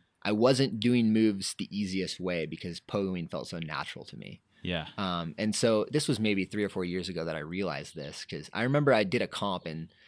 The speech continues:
Speaker 1: I think Stephen Jeffrey told me afterwards, he's like, "Dude, what the hell are you pogoing that move for? It's way easier to do it the other way." And I, like, I went back
Speaker 2: Yeah.
Speaker 1: and I was like, "Shit, man." I'm like, "Everything I do is, like, semi a pogo."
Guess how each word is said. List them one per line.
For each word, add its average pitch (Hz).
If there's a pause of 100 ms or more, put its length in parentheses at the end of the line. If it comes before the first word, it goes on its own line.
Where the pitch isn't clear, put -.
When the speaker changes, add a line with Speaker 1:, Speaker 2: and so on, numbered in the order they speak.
(220)
Speaker 1:
I 95
think 113
Stephen 104
Jeffrey 95
told 87
me 85
afterwards, 85
he's 82
like, 73
"Dude, 104
what 104
the 117
hell 117
are 113
you 98
pogoing 101
that 85
move 101
for? 82
It's 85
way 98
easier 104
to 90
do -
it 80
the 82
other 98
way." 92
And 95
I, 101
like, 101 (380)
I -
went 135
back 123
Speaker 2:
Yeah. -
Speaker 1:
and 104
I -
was 90
like, -
"Shit, -
man." 90
I'm 95
like, 82
"Everything 135
I 113
do 120
is, 95
like, 82 (220)
semi 110
a 85
pogo." 85